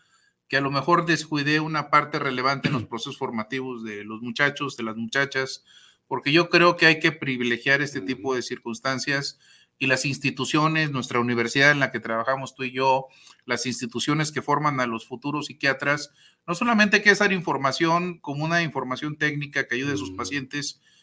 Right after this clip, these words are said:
Speaker 1: sino también retribuir en la salud de los alumnos,
Speaker 2: Eso.
Speaker 1: de los médicos del futuro, de los psiquiatras del futuro,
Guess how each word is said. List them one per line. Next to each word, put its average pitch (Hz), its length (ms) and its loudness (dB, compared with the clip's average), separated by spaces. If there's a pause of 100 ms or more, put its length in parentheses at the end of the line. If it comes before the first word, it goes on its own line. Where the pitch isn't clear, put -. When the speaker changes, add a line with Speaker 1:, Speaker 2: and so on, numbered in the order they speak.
(120)
Speaker 1:
sino 131 260 -2
también 151 260 4
retribuir 156 480 2
en 170 80 2
la 131 100 0
salud 139 360 -2
de 139 80 -2
los 123 180 -6
alumnos, 135 640 -2
Speaker 2:
Eso. 120 360 -12
Speaker 1:
de 123 120 0
los 123 160 2
médicos 143 360 4
del 113 100 2
futuro, 139 540 2
de 120 60 2
los 113 140 -4
psiquiatras 139 440 -4
del 117 140 -4
futuro, 139 560 -2